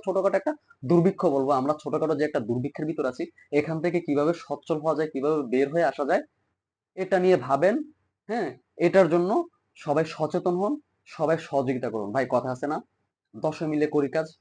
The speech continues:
হারে জিতি নাহি লাজ", বুঝছেন? তো এই দশ জন মিলে সহযোগিতা করলে কিন্তু বাকি সবাই কি সহজ, বাকি সবাই কিন্তু সহযোগিতা করতে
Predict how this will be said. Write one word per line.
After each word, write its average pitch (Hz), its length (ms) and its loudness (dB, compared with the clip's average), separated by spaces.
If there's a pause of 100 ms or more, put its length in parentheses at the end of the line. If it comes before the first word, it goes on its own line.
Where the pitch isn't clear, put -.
(140)
হারে 127 160 0
জিতি 135 180 -6
নাহি 123 200 -2
লাজ", 160 180 -4 (320)
বুঝছেন? 170 260 -10 (240)
তো 185 60 -2
এই 196 140 6
দশ 180 360 6
জন 202 160 2
মিলে 214 200 2
সহযোগিতা 156 560 0
করলে 180 260 0
কিন্তু 180 200 -4
বাকি 175 420 -2 (180)
সবাই 135 320 -2
কি 135 160 -2 (320)
সহজ, 143 300 -2 (320)
বাকি 131 280 -4
সবাই 139 260 -2
কিন্তু 156 240 -8
সহযোগিতা 127 480 -6
করতে 160 260 -8